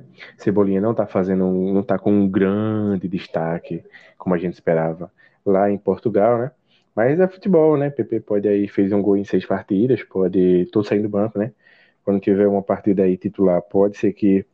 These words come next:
que agrade mais e acabe ganha-, ganhando uma oportunidade pra, pra vencer, né? Nesse campeonato português, que tem o Benfica em primeiro com quinze pontos, Porto com quatorze, seguido pelo Sporting, que também tem quatorze pontos. Ou seja, o de sempre, né? Benfica, Porto e Sporting disputando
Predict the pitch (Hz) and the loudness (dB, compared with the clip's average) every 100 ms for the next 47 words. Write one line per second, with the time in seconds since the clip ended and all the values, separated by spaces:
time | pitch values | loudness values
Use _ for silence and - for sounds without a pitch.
0 | _ - - _ - 101 104 104 113 107 | _ -20 -20 _ -2 0 2 0 0 -2
1 | 110 123 139 135 135 127 131 131 135 - | 0 0 0 0 -4 -2 -2 0 -2 -4
2 | 127 127 120 127 127 127 - 131 123 120 | -2 0 0 0 0 -2 -2 0 2 0
3 | 120 120 120 127 123 120 117 143 - 104 | 0 2 2 2 2 0 2 0 2 0
4 | 104 127 _ _ _ 101 - 107 110 104 | 0 -6 _ _ _ -4 -4 -2 0 0
5 | 101 110 104 104 117 127 127 117 107 104 | 0 -2 -4 0 0 0 -2 0 0 0
6 | 104 104 107 107 104 110 117 107 107 107 | 0 2 0 0 0 0 2 0 2 2
7 | 104 120 135 107 110 107 - 113 87 - | 4 2 0 -4 -2 -2 -2 -2 -2 -8
8 | - - - - _ 113 113 113 113 113 | -20 -20 -20 -20 _ 0 0 0 -6 -2
9 | 123 117 123 143 156 185 - - - - | -2 0 2 4 2 -2 -10 -20 -10 -2
10 | 131 139 147 151 - 123 123 151 143 - | 0 2 0 -2 0 0 0 -2 -4 -2
11 | 117 131 135 139 147 160 - 113 110 170 | 0 0 0 0 2 0 0 -2 0 -2
12 | - 101 101 165 226 214 151 131 123 120 | 0 0 0 -2 -2 0 0 0 -2 -4
13 | 123 127 - 147 147 151 147 151 - 127 | -2 -4 0 0 0 0 0 0 2 2
14 | 127 143 139 139 - 135 120 120 143 | 2 -2 -4 -4 -4 0 2 2 0